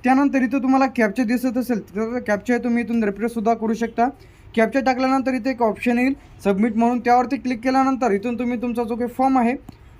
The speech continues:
ती अप्रूव्ह झाला की नाही चेक करू शकता. त्यानंतर तुम्हाला किती पीक विमा मिळालेला आहे ते सुद्धा अगदी घरबसल्या चेक करू शकता. फार्मर कॉर्नर या ऑप्शनवरती क्लिक करायचं आहे,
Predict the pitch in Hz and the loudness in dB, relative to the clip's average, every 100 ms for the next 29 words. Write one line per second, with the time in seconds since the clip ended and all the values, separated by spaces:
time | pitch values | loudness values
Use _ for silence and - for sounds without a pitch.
0 | - 240 233 247 226 226 220 262 269 302 | 2 2 2 -2 2 2 2 0 2 0
1 | 254 262 208 220 151 143 - - - 226 | 2 -2 -2 -4 -6 -10 -16 -20 -6 -2
2 | 240 233 262 254 208 220 240 240 214 254 | -2 -2 -4 -4 -2 2 0 -2 -6 -6
3 | 220 233 233 240 226 185 175 202 220 220 | -4 -6 -2 0 2 2 2 2 4 2
4 | 214 220 - 214 214 196 208 185 208 180 | 2 -2 -4 -4 -2 -2 -2 -2 -2 -2
5 | 175 196 208 202 196 202 208 202 214 247 | -2 -4 -6 -4 -4 -4 -4 -6 -4 -6
6 | - - - - 180 202 208 190 196 208 | -8 -20 -16 -2 0 0 -2 -2 -2 0
7 | 202 196 - 214 202 196 208 202 202 208 | 0 -2 -2 -2 -2 -4 -6 -6 -4 -2
8 | 202 214 | -2 -4